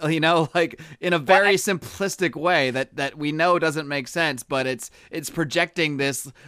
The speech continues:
Speaker 1: you know, "We have a problem, we gotta do something, we gotta be strong about this" vibe that he puts off, and that's why he's ahead in the polls, 'cause he
Speaker 2: I
Speaker 1: does
Speaker 2: think
Speaker 1: it
Speaker 2: he
Speaker 1: firmly.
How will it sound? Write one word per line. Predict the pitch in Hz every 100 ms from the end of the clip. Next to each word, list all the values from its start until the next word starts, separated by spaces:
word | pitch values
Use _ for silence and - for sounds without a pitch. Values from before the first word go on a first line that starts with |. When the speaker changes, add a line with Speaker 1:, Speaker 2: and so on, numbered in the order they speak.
| 123 -
Speaker 1:
you |
know, | 139 135
"We | 127 170
have | 175
a | 151
problem, | 160 156 151 151
we | 151 151
gotta | 151
do | 139 151
something, | 151 135 143
we | 143
gotta | 139
be | 131
strong | 123 151 143 139
about | 131 120
this" | 127
vibe | 143 123 151 180 143 135
that | 139
he | 131 131
puts | 143 127
off, | 165 156 151
and | 131 117 - _
that's | 139 170
why | 175 214
he's | 190 208
ahead | 226 208
in | 254
the | 202
polls, | 190 285 151
'cause | - 135
he | 143
Speaker 2:
I |
Speaker 1:
does | - 196
Speaker 2:
think | 185
Speaker 1:
it | 226
Speaker 2:
he |
Speaker 1:
firmly. | 202 254 156 117